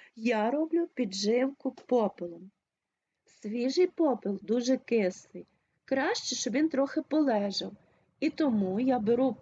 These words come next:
такий злежаний вже попіл, до попелу додаю кислоту. Беру двісті грам попелу і заливаю двістіграмовим стаканом оцту.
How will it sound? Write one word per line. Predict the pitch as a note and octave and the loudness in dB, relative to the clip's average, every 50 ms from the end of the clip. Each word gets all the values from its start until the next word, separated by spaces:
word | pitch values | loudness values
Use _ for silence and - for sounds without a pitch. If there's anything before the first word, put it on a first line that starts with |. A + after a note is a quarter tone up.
| - - _ | -14 -14 _
такий | - A#3 A3+ - C4 B3+ A3+ G#3+ | -8 -6 -4 0 0 2 2 2
злежаний | G3 F#3 G#3+ A#3 A3+ C4+ C#4+ A#3+ A#3+ A#3 A3 G#3 G#3 | 0 0 0 0 2 2 0 0 -2 -2 -2 -2 -2
вже | G3+ G3+ B3 C#4+ C#4 | 0 0 0 0 0
попіл, | C#4 - - F#3 F3 F3 F3 - - C4 C#4+ D#4+ F4 - _ _ _ - - - - - - - | -2 -2 -2 0 0 0 0 0 -2 0 0 -2 -4 -8 _ _ _ -20 -20 -20 -20 -20 -20 -8
до | G#3 G#3 C4+ - | -2 -2 -2 0
попелу | - - B3+ C#4+ D#4+ - G#4 F#4+ F#4+ F#4 | 0 0 0 2 2 2 2 4 4 4
додаю | A3+ G#3+ A3+ F#3+ F#3+ F#3+ F#3 G#3 G#3+ | 4 2 0 0 -2 -2 -2 -2 -4
кислоту. | - - C4 - - C4+ C4+ - - - F3+ F3+ F3 - _ _ _ - - - - | -4 -4 -6 -4 -2 -2 -2 -2 -4 -10 -10 -10 -12 -16 _ _ _ -20 -20 -12 -4
Беру | - B3+ D4+ C#4 C#4+ D4+ | -2 0 0 2 2 0
двісті | G#3+ G#3 G#3+ B3 D#4 F#4+ - - - C4+ B3 | 0 -2 0 0 0 0 -2 -2 -2 -2 -2
грам | G#3 A3+ A#3+ B3+ B3+ A3 G3+ - - | 0 0 0 0 0 0 -2 -4 -4
попелу | - G3 F3+ F3 - - A3+ C4 C#4+ E4 F#4+ - _ _ - - - _ _ - | -2 -2 -2 -2 -2 -2 -4 -2 0 -2 -2 -4 _ _ -20 -20 -20 _ _ 0
і | F#4+ A4 A4+ | 2 4 4
заливаю | G4+ D#4+ D4 C4 A#3 A3+ A3 G#3 G#3 A3+ B3 D4 E4 E4+ D#4+ D#4 D#4 - _ _ _ _ _ _ _ _ - | 4 2 2 2 2 0 -2 -2 -2 0 0 2 2 2 2 2 0 -2 _ _ _ _ _ _ _ _ -10
двістіграмовим | G3+ A3 B3 A#3+ - - - - A#3+ A3 G#3 G#3+ G#3+ G#3 G3 G3 G#3+ B3 D4 D4+ D4 | -4 -2 -2 -2 -2 -4 -4 -2 -2 0 0 0 0 0 0 0 0 0 0 0 0
стаканом | - - - A#3 - - A#3 A#3 A#3 A3 A3+ B3 A#3 - _ _ _ _ - | -2 -6 -10 -10 -6 -4 -2 -2 0 0 -2 -4 -6 -10 _ _ _ _ 0
оцту. | C4+ C4+ A#3+ G#3 G3+ - - - - E3 F#3 | 2 2 2 2 -2 -6 -14 -10 -10 -10 -10